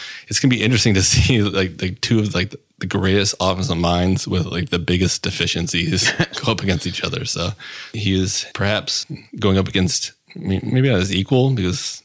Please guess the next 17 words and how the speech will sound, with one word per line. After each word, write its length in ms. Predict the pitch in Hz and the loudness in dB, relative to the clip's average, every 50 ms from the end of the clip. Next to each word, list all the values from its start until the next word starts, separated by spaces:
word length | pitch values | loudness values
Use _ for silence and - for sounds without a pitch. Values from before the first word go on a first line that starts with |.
| _ _ | _ _
you 80 | - - | -16 -16
know, 100 | - - - _ _ _ _ _ _ _ _ _ _ | -16 -16 -16 _ _ _ _ _ _ _ _ _ _
Shanahan 400 | - - - 104 98 101 92 90 | -4 -2 0 2 2 2 2 0
sort 180 | - - 85 90 | 0 -2 -2 -2
of 60 | 92 | -2
has 80 | - | -2
to 60 | - - | -2 -2
do 100 | 92 87 | 0 2
it 60 | 87 | 2
all 280 | 87 90 87 - - - | 2 2 0 -2 -2 -2
on 180 | - 92 90 87 | 0 0 2 2
his 100 | 85 - | 2 2
own, 240 | 87 90 87 95 92 | 2 2 2 2 2
where 300 | 87 85 85 85 107 - | 2 0 0 -2 -2 -4
Reed 220 | - 90 90 87 | -4 -2 -2 -2
can 160 | - - 82 87 | -2 -4 -4 -4
just 300 | 82 78 - - - | -4 -4 -6 -8 -10